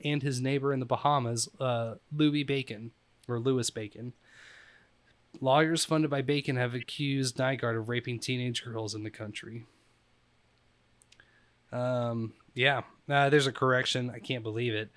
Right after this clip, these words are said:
December sixteenth, an earlier version of the story said Nygaard's neighbor Louis Bacon filed a lawsuit against him. In fact, the lawsuit was filed separately by lawyers in New York. So there's that. Fuck this guy.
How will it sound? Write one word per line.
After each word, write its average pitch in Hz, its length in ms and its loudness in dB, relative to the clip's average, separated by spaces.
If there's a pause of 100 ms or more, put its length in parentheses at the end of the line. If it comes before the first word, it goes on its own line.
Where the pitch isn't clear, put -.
(340)
December 131 320 2
sixteenth, 135 720 -2
an 131 100 0
earlier 143 320 2
version 135 340 0
of 123 100 -4
the 123 60 -4
story 135 460 4
said 127 240 -2
Nygaard's 131 520 2
neighbor 120 380 -2 (120)
Louis 135 300 4
Bacon 123 340 -4
filed 120 240 0
a 113 40 -4
lawsuit 123 440 0
against 127 380 -2
him. 135 240 2
In 135 120 -2
fact, 135 280 0
the 120 80 -4
lawsuit 127 420 0
was 123 140 -6
filed 123 300 -2
separately 120 460 -4
by 113 380 -2 (460)
lawyers 113 480 2
in 107 100 -2
New 104 80 -4
York. 98 400 -10 (1700)
So 95 440 -6 (120)
there's 214 180 2
that. 131 340 2 (240)
Fuck 143 200 2
this - 160 -6
guy. 117 380 -2